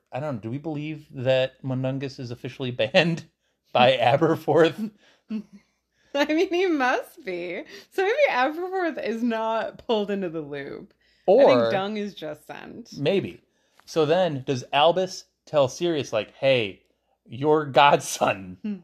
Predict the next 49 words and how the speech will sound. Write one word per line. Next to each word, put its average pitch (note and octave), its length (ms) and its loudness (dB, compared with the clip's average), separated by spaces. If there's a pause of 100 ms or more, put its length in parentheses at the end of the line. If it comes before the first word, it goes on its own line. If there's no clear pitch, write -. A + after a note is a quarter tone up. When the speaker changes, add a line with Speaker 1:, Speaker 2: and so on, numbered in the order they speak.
Speaker 2:
<laughs> - 40 -20
Speaker 1:
is C#3+ 140 -6
about D3 240 4
to D3 80 0
have C#3+ 160 4
a B2 40 -4
meeting C3 600 -4
at A2+ 80 -6
the B2 80 2
Speaker 2:
Yeah. A2+ 60 2
Speaker 1:
Hog's B2+ 280 2
Head"? G#2+ 400 0 (400)
And B2 120 -6
then A#2+ 140 -4
Sirius C#3+ 400 -2
tells C3 200 0
Mundungus C3 800 -4
Speaker 2:
Yes. - 320 -10 (460)
Speaker 1:
to F#3 140 2
go F#3+ 600 4
and E3 360 -8
scout D#4+ 120 -4
Speaker 2:
Well, - 140 0
Speaker 1:
out A#3 40 0
Speaker 2:
no, - 0 -
Speaker 1:
the F#3+ 60 -2 (100)
Hog's D#3+ 140 2
Speaker 2:
I F3 60 2
Speaker 1:
Head? F#3+ 140 2
Speaker 2:
think G3+ 200 -6
Albus C3+ 500 -6
tells C#3+ 440 -14
Mundungus. F#2 1040 -12 (960)
'Cause D4+ 140 -4
I A3+ 160 0
don't A3+ 220 -6
think G#3 580 -8 (880)
Speaker 1:
So D#3+ 200 0
Aberforth, D#3+ 500 2
you're C#3 140 -6
just C3 300 -8
believing, A#2+ 340 -4
is G#2 140 -10
completely A2+ 440 -8
kept G#2+ 220 -8
out F#2 120 -14
of F#2 60 -16
the F2+ 60 -20
loop. - 220 -20